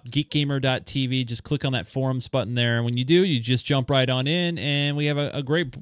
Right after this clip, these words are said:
uh, great forum, uh, not just about Minecraft, but about geek and technology. Uh, if you have any questions or suggestions, you can just, uh, drop 'em in there on the website as well.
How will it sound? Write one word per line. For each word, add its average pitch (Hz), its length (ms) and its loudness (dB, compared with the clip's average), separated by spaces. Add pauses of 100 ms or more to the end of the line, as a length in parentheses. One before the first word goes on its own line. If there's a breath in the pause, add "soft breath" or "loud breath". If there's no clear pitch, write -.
uh, 127 200 2
great 127 340 2
forum, 135 640 -2 (400 loud breath)
uh, 101 220 0 (200)
not 160 280 4
just 196 340 2
about 135 240 2
Minecraft, 120 760 0
but 113 160 0
about 110 640 -2
geek 151 320 0
and 98 200 -2
technology. 160 1000 2 (420 soft breath)
Uh, 101 80 -4
if 98 120 -2
you 120 40 4
have 120 60 2
any 117 100 0
questions 151 720 2
or 127 80 4
suggestions, 139 880 2
you 123 120 -2
can 117 120 -6
just, 110 300 -4
uh, 104 140 0
drop 123 360 -2
'em 123 120 -2
in 123 120 0
there 120 200 0
on 113 120 0
the 113 60 -2
website 113 360 0
as 104 140 0
well. 104 320 2